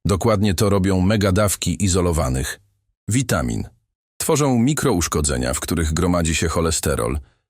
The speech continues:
tworząc blaszki, które mogą pęknąć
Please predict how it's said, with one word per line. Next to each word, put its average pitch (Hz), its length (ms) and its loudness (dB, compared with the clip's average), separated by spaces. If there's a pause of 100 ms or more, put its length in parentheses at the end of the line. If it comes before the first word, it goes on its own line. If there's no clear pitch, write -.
(180)
tworząc 87 380 0
blaszki, 92 460 0
które 87 240 -2
mogą 90 300 0
pęknąć 82 720 -2